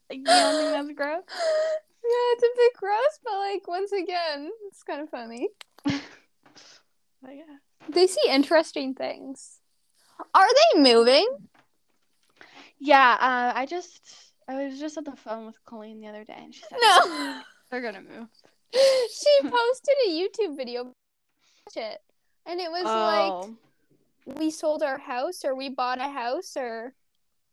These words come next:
Speaker 1: Oh, I didn't see that one.
Speaker 2: Let me see. Wow, I follow a lot of people on YouTube.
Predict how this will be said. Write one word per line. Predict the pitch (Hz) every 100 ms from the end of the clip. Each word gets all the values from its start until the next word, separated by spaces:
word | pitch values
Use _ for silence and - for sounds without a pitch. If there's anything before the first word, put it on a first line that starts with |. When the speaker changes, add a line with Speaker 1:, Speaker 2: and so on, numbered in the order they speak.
| _ _ _ _ _
Speaker 1:
Oh, | 311
I | 339
didn't | 453 415
see | 359
that | 330 -
one. | 226 214 262 262 _ _ _ _ _ _ _ _ _ _ _ _ _ _ _
Speaker 2:
Let | 277
me | 254
see. | 269 - 277 -
Wow, | 247 269 262
I | 240 523
follow | - 233 233 285 330
a | 254
lot | 233 220 226
of | 247
people | 247 240 240
on | 220
YouTube. | 208 208 - - - 269